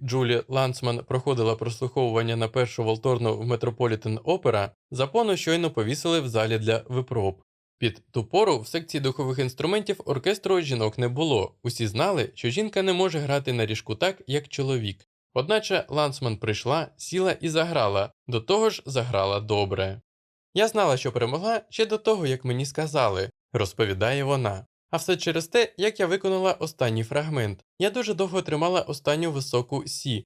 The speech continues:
щоб у них не залишалося сумнівів. І вони почали сміятися, бо це було більше, ніж треба". Проте, коли її оголосили переможецею і Лансман вийшла за запони, від подиву всі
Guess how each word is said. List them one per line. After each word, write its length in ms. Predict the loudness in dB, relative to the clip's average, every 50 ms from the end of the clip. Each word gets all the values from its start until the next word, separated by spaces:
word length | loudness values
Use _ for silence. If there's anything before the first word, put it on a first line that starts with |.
| _ _
щоб 220 | -4 -2 -2 -2 -2
у 80 | -2 -2
них 200 | 0 0 -2 -2 -4
не 140 | -4 -2 -2
залишалося 640 | 0 2 0 0 0 0 0 0 0 0 -2 -4
сумнівів. 640 | -4 -4 -2 0 0 0 0 0 0 -2 -4 -6 -10 _ _ _ -2
І 80 | 0
вони 260 | 2 2 2 2 0 2
почали 380 | 0 0 0 0 -2 -2 -2
сміятися, 680 | -4 -4 -4 0 2 0 0 0 -2 -4 0 0 0
бо 140 | 2 0 -2
це 180 | 0 2 0 2
було 260 | 2 2 2 2 2
більше, 340 | 2 0 -2 -4 -2 -2 -2
ніж 220 | -2 -2 -4 -4
треба". 540 | -4 0 2 2 2 2 0 -2 -4 -6 -8 _ _ _ _ _ _ _ _ _
Проте, 300 | -2 0 0 2 2 0
коли 240 | 0 0 0 2 2
її 140 | 2 2 2
оголосили 560 | 2 2 2 0 0 0 0 0 0 0 0
переможецею 840 | 0 0 0 0 0 0 0 0 -2 -4 -4 -2 0 0 0 0 -2 -2
і 60 | 0 2
Лансман 500 | 2 2 2 0 -2 -2 -4 -4 -4 -4
вийшла 460 | -4 -2 -2 -2 -2 0 0 0 0 -2 -2
за 200 | 0 2 2 2
запони, 600 | 2 0 -2 0 0 0 0 2 0 0 -2 -2 -6 _ _ _ -8
від 240 | -6 -6 -6 -6 -4 0
подиву 320 | 0 2 4 4 2 2
всі 340 | 0 0 0 0 2 0